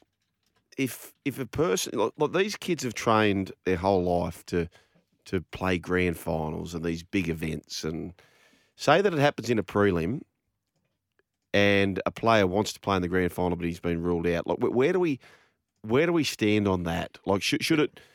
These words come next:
should it be, should the decision be taken out of the player's hands?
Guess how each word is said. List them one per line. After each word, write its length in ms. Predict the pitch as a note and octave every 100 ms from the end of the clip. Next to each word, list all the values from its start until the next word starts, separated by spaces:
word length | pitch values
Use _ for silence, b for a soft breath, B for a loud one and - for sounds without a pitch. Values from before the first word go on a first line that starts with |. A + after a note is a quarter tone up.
| b
should 240 | - - D#3
it 140 | B2+
be, 540 | C#3+ D#3 E3 E3 D#3+ - _ _ -
should 240 | E3+ E3
the 40 |
decision 460 | D3 C#3+ - F3 F3+
be 100 | D#3+
taken 360 | - C3+ B2 A#2+
out 120 | A2+
of 60 |
the 60 | G2+
player's 400 | - A2 G2 F2+
hands? 200 | G#2 F2+